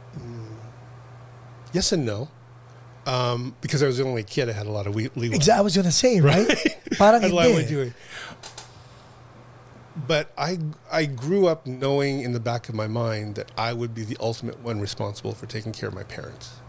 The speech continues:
Speaker 1: in their old age. So I had no
Speaker 2: Galing, oh.
Speaker 1: backup. So, yes, I had better be on my quote-unquote A game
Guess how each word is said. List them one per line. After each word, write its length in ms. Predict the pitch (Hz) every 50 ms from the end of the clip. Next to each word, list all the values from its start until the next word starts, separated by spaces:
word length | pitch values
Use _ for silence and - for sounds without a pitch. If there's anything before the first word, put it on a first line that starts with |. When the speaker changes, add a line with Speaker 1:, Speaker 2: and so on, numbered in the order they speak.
| -
Speaker 1:
in 100 | 123 107
their 140 | 104 101 -
old 200 | - 95 101 -
age. 300 | - - - - - - - - - - - - - - - - - - -
So 140 | - - 110
I 40 | 101
had 240 | 104 107 101 95
no 560 | 104 101 101 110 107 107 104 107 104 104 104 104 - - - - - - - - - - 123 113
Speaker 2:
Galing, 360 | 123 110 107 107 143 165 165 131
oh. 80 | 120 123 - - - - - 120 113 -
Speaker 1:
backup. 440 | 123 110 101 101 - - - - - - - -
So, 400 | - - - 123 110 107 - - - - - - - - - - - -
yes, 360 | 113 143 135 101 - - - - - -
I 140 | 107 123 143
had 300 | 143 170 165 139 113 101
better 220 | 147 160 151 151 139
be 160 | 127 135 143
on 240 | - 117 123 120 110
my 160 | 110 110 107
quote-unquote 580 | - - - 123 113 117 113 - 117 120 - - -
A 160 | 131 127 127
game 460 | 127 117 110 101 98 98 101 113 120